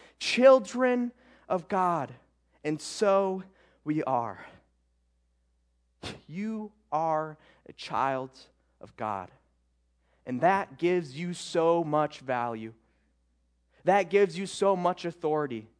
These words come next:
That gives you so much power. With much power comes much responsibility. You have to be responsible with the identity that you have in your life.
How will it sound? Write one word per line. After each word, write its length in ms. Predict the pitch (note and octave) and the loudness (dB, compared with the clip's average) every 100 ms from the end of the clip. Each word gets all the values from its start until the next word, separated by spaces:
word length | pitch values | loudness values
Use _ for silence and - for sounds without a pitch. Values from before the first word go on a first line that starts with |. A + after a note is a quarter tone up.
| _ _ | _ _
That 220 | - G3+ G3+ | 2 2 4
gives 200 | A3+ F#3 | 0 0
you 80 | |
so 240 | G3+ - G#3 | -4 0 2
much 280 | G#3 G3+ - | 0 -2 -6
power. 340 | G3 F#3 E3 | 0 2 4
With 160 | F3 G#3 | 2 4
much 280 | A#3 - - | 2 2 -10
power 440 | - G#3+ G#3+ G#3+ - - | 2 4 4 2 -4 -8
comes 240 | A3 F#3 D#3+ | -6 -4 0
much 320 | F#3+ G3+ - | 2 2 -2
responsibility. 1120 | F#3 - F3 F3+ - C#3+ D3 D3 C3 A#2 G#2+ _ _ _ _ _ _ _ _ _ _ _ _ _ _ _ _ _ _ _ _ | -8 -2 0 0 -4 -6 -2 -2 -4 -8 -12 _ _ _ _ _ _ _ _ _ _ _ _ _ _ _ _ _ _ _ _
You 120 | F#3 | -6
have 300 | - A3 A#3+ | -4 -4 -4
to 80 | - | -6
be 200 | E3 A3 | -2 0
responsible 1000 | G3 F3+ - G3 G3+ G3+ E3+ D#3 D#3 D3 - - | 0 -2 2 4 4 2 -4 -2 -2 -2 -10 -4
with 160 | F#3 | 0
the 100 | G3 | 4
identity 640 | F3+ E3 F#3 G3 F3+ D#3 - - - _ | 2 4 2 2 0 -4 -8 -20 -20 _
that 160 | E3+ E3+ | 2 2
you 160 | F3+ | 0
have 400 | F3+ E3+ E3 D#3+ | -2 2 4 2
in 140 | D3 D3 | 0 0
your 160 | D#3 | 0
life. 500 | C#3 B2+ A#2+ A2 - | 0 -2 -2 -10 -20